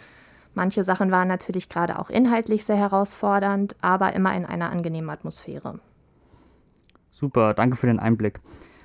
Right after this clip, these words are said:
Speaker 2: Also, liebe Kommilitonen, wenn ihr da mal mit dabei sein wollt, dann schaut immer wieder bei uns auf Instagram vorbei. Da informieren wir euch, wenn's wieder neue Berufungsvorträge gibt.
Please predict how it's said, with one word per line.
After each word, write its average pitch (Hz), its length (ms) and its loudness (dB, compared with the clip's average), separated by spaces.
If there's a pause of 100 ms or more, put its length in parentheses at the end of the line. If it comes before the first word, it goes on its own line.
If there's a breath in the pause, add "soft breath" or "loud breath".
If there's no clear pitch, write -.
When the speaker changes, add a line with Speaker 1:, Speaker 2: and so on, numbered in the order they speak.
(100)
Speaker 2:
Also, 131 420 4
liebe 139 240 4
Kommilitonen, 156 640 4
wenn 135 140 6
ihr 120 140 2
da 123 120 4
mal 131 400 6
mit 123 300 0
dabei 123 220 6
sein 165 220 4
wollt, 151 360 4
dann 117 140 2
schaut 127 260 4
immer 127 240 2
wieder 123 160 2
bei 117 160 0
uns 120 240 0
auf 110 340 0
Instagram 143 400 4
vorbei. 127 380 4
Da 120 140 4
informieren 123 600 4
wir 120 340 6
euch, 113 400 2
wenn's 107 480 -2
wieder 110 180 0
neue 107 240 0
Berufungsvorträge 117 1080 -2
gibt. - 360 -8